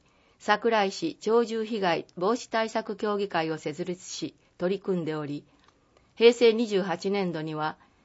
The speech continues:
平成二十五年度の被害総額の三十パーセントを削減したい。イノシシが市街地でも確認されるようになり、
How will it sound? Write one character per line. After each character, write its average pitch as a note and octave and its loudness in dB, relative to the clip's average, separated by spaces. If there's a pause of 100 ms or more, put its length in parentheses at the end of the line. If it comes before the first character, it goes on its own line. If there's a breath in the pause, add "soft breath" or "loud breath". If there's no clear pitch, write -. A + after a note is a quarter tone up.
(280 soft breath)
平 B3 6
成 A#3+ 4
二 A#3+ 2
十 G3+ 0
五 F3 -2
年 G3+ 0
度 E3 -4
の D#3 -6
被 F3+ -2
害 A3+ 2
総 A3 -2
額 E3 -4
の D3+ -6
三 A#3 0
十 B3 -2
パ A#3+ 0
ー A#3+ -4
セ A3+ -4
ン F#3+ -4
ト D3+ -6
を - -6
削 F3 -8
減 E3 -6
し - -18
た D3+ -6
い。 - -16 (1700)
イ G#3 0
ノ C4 4
シ - -10
シ F#3 -2
が D#3+ 2
市 - -6
街 A#3+ 2
地 F#3 -8
で F3+ 0
も D#3+ -6
確 E3 -6
認 G#3 -4
さ G#3 -4
れ G3 -2
る F#3 0
よ F#3 0
う D#3+ -6
に D#3 -10
な D#3+ -8
り、 D3+ -10